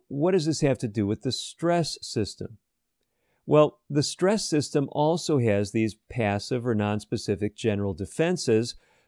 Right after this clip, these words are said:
that make us less susceptible to attack from stressors. What would those be? We often classify these under the category of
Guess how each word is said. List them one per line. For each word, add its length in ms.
that 180
make 300
us 180
less 280
susceptible 720
to 240
attack 580
from 160
stressors. 840
What 240
would 100
those 200
be? 420
We 160
often 380
classify 680
these 400
under 200
the 100
category 680
of 240